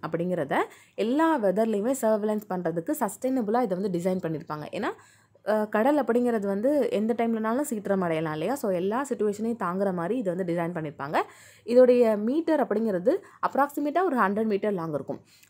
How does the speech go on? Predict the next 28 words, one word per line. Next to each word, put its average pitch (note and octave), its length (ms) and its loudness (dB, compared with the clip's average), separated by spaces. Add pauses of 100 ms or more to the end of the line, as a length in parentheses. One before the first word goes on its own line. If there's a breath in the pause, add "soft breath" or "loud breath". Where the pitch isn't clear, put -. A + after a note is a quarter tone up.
அப்புறமேட்டு C#4+ 340 2
இது E4 160 2
வந்து A#3 200 0
ரொம்ப B3 200 4
லார்ஜான B3 600 4
ஷிப்பா F#3+ 220 -2
இருக்கும். D#3 300 -4
இது A3 180 0
வந்து A#3+ 80 -2
ஸ்மாலர் G#3+ 440 0
ஷிப்பாலாம் F#3 220 0
இருக்காது, F#3+ 300 -2
லார்ஜஸ்ட் G3+ 680 2
ஷிப்பா F#3+ 220 -4
இருக்கும் E3+ 280 -4
அப்படின்றாங்க. D#3+ 420 -4 (440 loud breath)
இதால C#4+ 300 4
நிறைய C#4+ 460 2
ஒர்க் A3+ 260 2
வந்து G#3+ 260 2
at A#3+ 180 2
the F#3+ 100 -4
same F#3 200 -2
time F#3+ 180 0
பண்ண D#3 180 -6
முடியும். C#3 300 -4 (600)
என்னன்னா, G#3+ 420 2
ஹா-, F#3+ 160 4